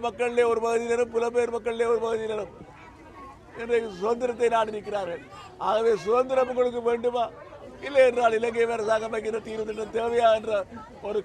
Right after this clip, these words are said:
கேள்வியை வைத்து ஒரு பொதுமக்கள் வாக்கெடுப்பு நடப்பதை நோக்கி நாங்கள் வீரநடை போட்டு செல்வதுதான் எங்களுக்கு இந்த,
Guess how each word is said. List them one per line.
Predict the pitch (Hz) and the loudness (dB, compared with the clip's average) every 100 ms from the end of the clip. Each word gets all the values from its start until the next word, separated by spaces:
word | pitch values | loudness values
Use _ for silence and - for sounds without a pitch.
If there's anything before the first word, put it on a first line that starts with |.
| 220 | -2
கேள்வியை | 240 254 247 | -2 0 2
வைத்து | 240 233 233 226 - - 240 - - - | 2 0 -6 -12 -12 -18 -18 -18 -18 -10
ஒரு | 240 220 | -6 -4
பொதுமக்கள் | 226 233 240 233 226 | -2 -2 -4 -4 -2
வாக்கெடுப்பு | 226 214 220 208 214 190 185 - - - - | -2 -2 -4 -6 -8 -10 -16 -20 -20 -20 -12
நடப்பதை | 180 214 226 233 226 220 208 196 | 0 2 2 2 -2 -2 -4 -2
நோக்கி | 220 208 226 214 | -4 -4 -4 -4
நாங்கள் | 208 202 190 185 - - - - - - - - - - 240 | -4 -8 -10 -16 -20 -20 -20 -20 -20 -20 -20 -20 -20 -16 -6
வீரநடை | 269 262 247 247 226 | -4 0 0 2 0
போட்டு | 233 220 190 | -2 -4 -6
செல்வதுதான் | 214 226 214 220 220 214 - - - - 190 | -4 -2 2 2 2 -4 -18 -20 -20 -12 -8
எங்களுக்கு | 202 214 202 208 | -4 -4 -6 -8
இந்த, | 208 | -8